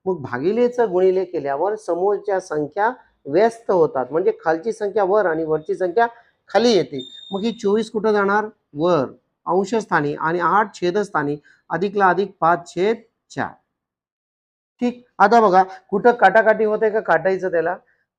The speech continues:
बघा कटपीट करके देखो, सहाने कुठं भाग जाईल का, आठने कुठं जाईल का बघायचं. मग जातो, कुठं जातो,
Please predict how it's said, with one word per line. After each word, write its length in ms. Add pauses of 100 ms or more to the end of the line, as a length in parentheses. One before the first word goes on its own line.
(120)
बघा 180
कटपीट 440
करके 240
देखो, 300 (280)
सहाने 340
कुठं 220
भाग 180
जाईल 220
का, 100
आठने 280
कुठं 180
जाईल 220
का 100
बघायचं. 480 (360)
मग 120
जातो, 340
कुठं 220
जातो, 480